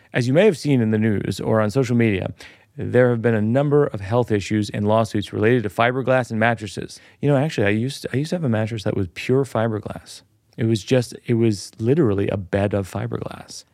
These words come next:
No longer. I sleep on Helix mattresses, which are fiberglass free.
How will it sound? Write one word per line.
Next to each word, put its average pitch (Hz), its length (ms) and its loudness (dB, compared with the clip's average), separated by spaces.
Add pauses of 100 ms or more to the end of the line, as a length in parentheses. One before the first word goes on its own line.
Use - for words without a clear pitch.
(300)
No 131 160 0
longer. 139 480 0 (320)
I 107 60 -10
sleep 127 260 0
on 120 200 2
Helix 123 360 0
mattresses, 123 600 -2
which 101 140 -8
are 90 100 -4
fiberglass 110 560 0
free. - 260 -18